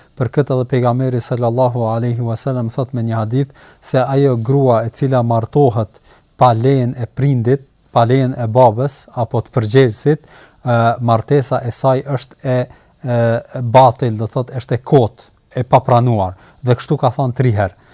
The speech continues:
Pra, nga ky hadith i pejgamberit sallallahu alaihi wasallam po kuptojmë domosdoshmërinë e pajtimit të prindit në zgjedhjen apo në martesën e, e vajzës.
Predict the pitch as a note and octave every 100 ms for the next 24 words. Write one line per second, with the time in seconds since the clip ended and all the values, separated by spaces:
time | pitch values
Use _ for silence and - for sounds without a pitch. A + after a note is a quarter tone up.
0 | - _ _ - D#3 D#3+ C3+ C3 B2 F#3
1 | D3+ C#3 E3 C#3 B2+ B2+ B2+ C3+ C#3+ A#2+
2 | - B2 A#2+ C3 B2 A2+ C#3 B2 B2+ -
3 | B2 - D#3 D3+ - - _ - A#2+ B2
4 | A2 B2 - C3 B2 D3+ E3+ D#3+ - _
5 | - B2 B2 - - C3 B2 - E3+ D3
6 | B2 B2 - C3+ D#3 B2+ B2+ D3+ - _
7 | _ _ - B2 B2 A#2+ A#2+ - C3+ A#2
8 | G#2+ B2+ C#3+ C3 C3+ C#3 A#2+ - B2+ A#2+
9 | A#2+ B2 A#2+ A#2+ A2+ C#3 C3 - C3 C3+
10 | B2 B2+ - _ _ A#2+ A2+ A#2 G#2 F#2+
11 | F2